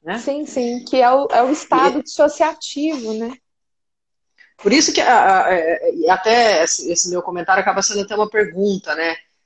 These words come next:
Speaker 1: Que é uma coisa que a gente ouve muitas vezes. "Ah, não, mas viver um trauma, viver uma situação ruim, melhor não lembrar, melhor não falar disso, deixa pra lá, esquece, porque isso vai passar."
Speaker 2: Uhum.
Speaker 1: <laughs>
Speaker 2: É,
Speaker 1: Né?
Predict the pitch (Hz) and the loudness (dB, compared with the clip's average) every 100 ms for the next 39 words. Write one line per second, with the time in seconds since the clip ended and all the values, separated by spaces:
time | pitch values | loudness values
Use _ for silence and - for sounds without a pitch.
0 | _ _ _ _ _ - - 302 320 269 | _ _ _ _ _ 2 4 6 4 4
1 | 240 240 214 196 202 190 175 175 175 165 | 2 2 -2 -2 0 2 2 0 -8 -6
2 | 165 160 156 147 151 170 214 185 147 147 | -6 -4 -4 -4 -2 2 2 0 -6 -6
3 | 165 175 247 220 180 202 220 185 175 214 | -8 -2 -2 0 2 2 2 0 -2 -2
4 | 240 - 196 - 175 160 214 220 294 415 | 0 0 -2 -2 -4 -2 -2 0 0 0
5 | 381 285 185 156 160 160 214 311 320 - | 0 0 -2 0 0 0 0 0 0 0
6 | 202 175 - 160 156 - 160 277 - - | 0 0 -2 -6 -6 -4 0 0 0 0
7 | 202 165 151 147 147 - - 254 226 - | 0 4 4 2 0 -2 0 2 2 0
8 | - - 226 214 240 247 240 285 - 175 | -4 -8 -4 -4 0 0 2 0 0 -2
9 | 143 - _ _ _ _ _ - 180 - | -4 -10 _ _ _ _ _ -20 -20 -20
10 | - 285 277 285 254 262 254 262 - 269 | -18 -12 -8 -4 -4 -6 -10 -14 -14 -16
11 | - - 302 208 269 254 | -16 0 4 4 4 -2